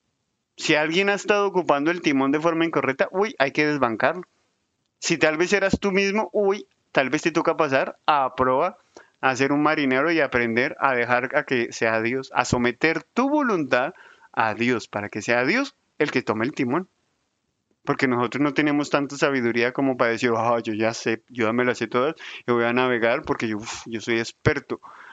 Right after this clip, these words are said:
Pero de repente no ves que por debajo hay un iceberg contra el que te puedes dar y al final hundirte, ¿vale? Entonces es importante que estudiemos la palabra de Dios, pero más importante, que aunque todo parezca, digamos, con problemas a nuestro alrededor, aún dentro de nuestra familia,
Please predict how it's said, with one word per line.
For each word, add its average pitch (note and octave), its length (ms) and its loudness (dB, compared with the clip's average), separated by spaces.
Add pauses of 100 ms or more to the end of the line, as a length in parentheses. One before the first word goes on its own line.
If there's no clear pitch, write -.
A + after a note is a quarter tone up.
Pero A#2+ 200 2
de A2+ 80 2
repente A2+ 400 0
no C#3 120 2
ves C#3+ 180 -2
que D3 100 -4
por B2 140 0
debajo A2+ 320 2
hay C3 60 2
un C3 200 2
iceberg C#3 380 -2 (180)
contra A2+ 260 -2
el G#2 60 -4
que A2 80 -2
te G#2 120 -4
puedes A2+ 260 0
dar C#3+ 260 -2 (100)
y C3+ 80 0
al A#2 100 -2
final G#2+ 260 0
hundirte, G#2 520 -6 (720)
¿vale? A#2+ 280 -2 (200)
Entonces A#2+ 360 0
es - 100 -16
importante D3+ 720 -2 (320)
que - 100 -6
estudiemos G#2+ 460 -6
la D3 180 0
palabra A2+ 340 0
de G2+ 80 -4
Dios, G2+ 260 -10
pero A2 160 -6
más B2 180 0
importante, A#2 440 -2 (760)
que A#2+ 100 -4
aunque A2+ 160 -2
todo G3+ 440 0
parezca, E3+ 420 0
digamos, C3+ 360 0
con C#3 220 0
problemas C#3+ 760 0
a C#3 80 4
nuestro C3 260 0
alrededor, A2 520 0
aún A#2 240 2
dentro D3 240 0
de A#2 80 0
nuestra A2+ 260 -2
familia, E3+ 480 0